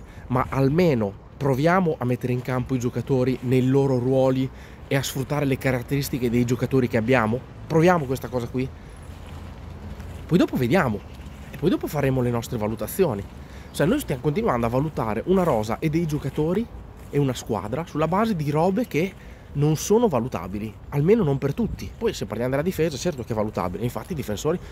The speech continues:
sono quasi sempre i migliori in campo. Ma perché? Perché la curi quella fase lì. Tu non curi la fase di costruzione offensiva. Arbitri, vabbè,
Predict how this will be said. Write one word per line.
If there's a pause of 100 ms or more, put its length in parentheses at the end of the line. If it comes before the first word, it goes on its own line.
sono
quasi
sempre
i
migliori
in
campo. (640)
Ma
perché?
Perché
la
curi
quella
fase
lì. (720)
Tu
non
curi
la
fase
di
costruzione
offensiva. (3250)
Arbitri, (280)
vabbè,